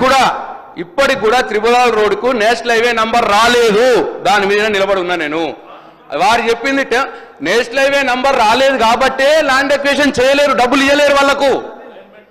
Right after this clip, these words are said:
ల్యాండ్ అక్విజిషన్ రాలేదు కాబట్టే, ఆ, నేషనల్ హైవే నంబర్ రాలేదు కాబట్టే ల్యాండ్ అక్విజిషన్ వాళ్ళు డబ్బులు ఇయ్యలేరు. దానికోసం ప్రయత్నం చేయండి. పదిహేను నెలల నుంచి ఏం చేసిర్రు అని అడుగుతున్నా నేను. ఇకపోతే, ఇకపోతే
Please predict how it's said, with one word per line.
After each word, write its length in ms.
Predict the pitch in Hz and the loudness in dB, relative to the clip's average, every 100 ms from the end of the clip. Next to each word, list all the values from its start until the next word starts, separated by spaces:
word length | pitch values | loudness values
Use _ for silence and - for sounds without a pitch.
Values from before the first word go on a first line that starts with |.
| - - - 135 | -20 -20 -6 0
ల్యాండ్ 280 | 214 254 240 | 0 2 0
అక్విజిషన్ 520 | 247 269 262 262 226 190 | 0 0 0 -2 0 0
రాలేదు 300 | 226 247 202 | 2 0 0
కాబట్టే, 400 | 180 175 175 170 185 269 302 - 143 | 0 -2 -4 -4 -2 0 -2 -8 -14
ఆ, 380 | 139 - 120 117 143 | -14 -14 -12 -8 -6
నేషనల్ 280 | 185 240 | -4 -2
హైవే 140 | 240 220 175 | 0 0 0
నంబర్ 220 | 196 190 | 0 0
రాలేదు 280 | 160 180 190 160 | 0 0 -2 -2
కాబట్టే 280 | 156 156 262 254 | -2 -2 -2 0
ల్యాండ్ 200 | 226 254 | 0 -2
అక్విజిషన్ 360 | 247 247 262 285 | -2 -4 -4 -2
వాళ్ళు 160 | 285 254 | 0 0
డబ్బులు 180 | 247 277 | 0 0
ఇయ్యలేరు. 380 | 294 302 302 208 - - - - - - - - _ - 160 | 2 2 2 0 -4 -14 -20 -20 -20 -20 -20 -20 _ -8 -2
దానికోసం 440 | 294 320 330 330 294 | 0 0 0 0 2
ప్రయత్నం 320 | 302 302 302 | 0 0 0
చేయండి. 220 | 294 320 311 214 | 0 0 0 -2
పదిహేను 280 | 269 311 294 | 0 0 0
నెలల 140 | 285 294 | 0 -2
నుంచి 140 | 285 294 | -2 0
ఏం 80 | 330 330 | 2 2
చేసిర్రు 320 | 277 285 285 | 2 0 2
అని 80 | 349 | 2
అడుగుతున్నా 300 | 330 302 311 285 | 0 0 0 2
నేను. 140 | 226 143 - - | 0 -2 -10 -6
ఇకపోతే, 440 | 226 262 240 226 202 185 - - - - _ - | -2 2 2 0 -2 -2 -8 -20 -20 -20 _ -4
ఇకపోతే 440 | 247 269 269 240 | 0 2 2 2